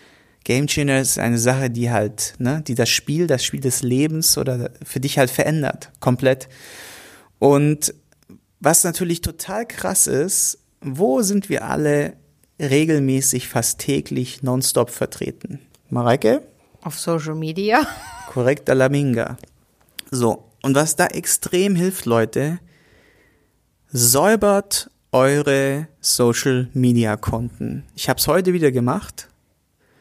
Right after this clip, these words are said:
Speaker 1: und da ist mir mal wieder bewusst geworden, wie krass man abgelenkt wird von dem, was wirklich zählt. Weil von dem, was wir hier reden, das ist die Basis.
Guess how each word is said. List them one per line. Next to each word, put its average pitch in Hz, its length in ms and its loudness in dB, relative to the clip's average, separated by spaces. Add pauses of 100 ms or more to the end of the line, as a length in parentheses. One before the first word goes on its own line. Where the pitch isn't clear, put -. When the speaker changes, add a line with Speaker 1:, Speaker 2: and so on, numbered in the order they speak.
(360)
Speaker 1:
und 135 280 2
da - 60 -2
ist 143 140 -2
mir 156 80 0
mal 143 120 2
wieder 135 160 0
bewusst 135 400 -2
geworden, 135 680 0 (580)
wie 185 500 -2
krass - 920 -4
man 135 400 -2 (840)
abgelenkt 139 760 -2
wird 143 300 2
von 135 260 -6
dem, 156 240 -4
was 135 220 -2
wirklich 135 440 -4
zählt. - 540 0
Weil 120 200 -2
von 143 200 -6
dem, 170 160 -2
was 151 200 0
wir 156 80 -2
hier 147 220 -4
reden, 180 320 -2
das 143 200 -2
ist 147 160 -4
die 135 80 -2
Basis. 120 720 -8